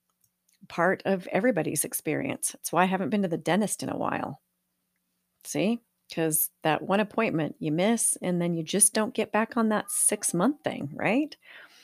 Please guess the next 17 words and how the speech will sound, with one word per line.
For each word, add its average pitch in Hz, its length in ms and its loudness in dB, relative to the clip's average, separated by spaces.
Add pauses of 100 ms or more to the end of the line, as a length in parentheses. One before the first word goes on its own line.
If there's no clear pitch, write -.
(640)
So, 190 400 6 (580)
you 294 120 8
know, 247 200 6 (120)
if 214 200 0
you're 240 220 4
someone 240 320 4
who 226 100 6
ghosted 202 400 2
your 208 100 2
therapist 208 580 0
or 196 240 4
need 196 220 0
to 202 40 -4
break 190 240 2
up 196 120 0
with - 80 -12
someone, 226 440 0